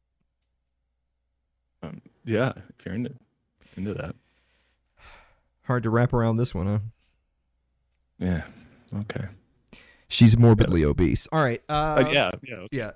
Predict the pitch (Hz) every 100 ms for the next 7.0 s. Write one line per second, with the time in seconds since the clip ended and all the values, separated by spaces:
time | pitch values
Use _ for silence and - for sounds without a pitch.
0 | - 185 190 269 339 339 202 135 131 -
1 | 120 113 110 101 113 - - _ 196 -
2 | 180 170 226 226 226 190 196 - - 143
3 | _ - - - - 240 392 359 247 220
4 | 208 185 180 - 160 151 143 135 170 -
5 | 185 165 175 156 156 175 147 107 113 110
6 | 101 - 98 104 113 165 208 208 185 170